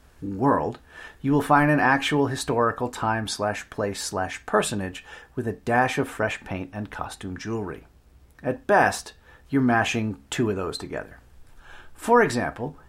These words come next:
Captain Kirk is Horatio Hornblower, and that's straight from the original pitch for Star Trek. And in turn,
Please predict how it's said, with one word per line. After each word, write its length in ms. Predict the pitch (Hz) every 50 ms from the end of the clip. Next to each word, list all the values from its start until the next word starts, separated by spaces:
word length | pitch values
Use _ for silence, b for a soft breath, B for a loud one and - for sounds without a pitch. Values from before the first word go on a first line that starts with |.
| b b b
Captain 360 | - 190 190 180 175 170 156
Kirk 480 | 160 - - 208 151 131 - - - -
is 280 | - 156 160 160 156
Horatio 560 | - 160 143 143 143 139 - 156 156 160 156 143
Hornblower, 600 | 175 208 208 160 - 107 90 69 - - - - b b b b b b
and 100 | 123 135
that's 200 | 202 233 233 -
straight 340 | - - - 185 190 175 -
from 160 | - 151 147
the 140 | 135 123 117
original 580 | 110 113 123 151 190 233 185 160 185 180 160
pitch 240 | - - 151 127 -
for 140 | - - 110
Star 240 | - - 120 - -
Trek. 380 | - - - - - - - - b b b b b b b b
And 180 | b 123 127
in 140 | 135 123 123
turn, 440 | - - 208 185 135 131 143 139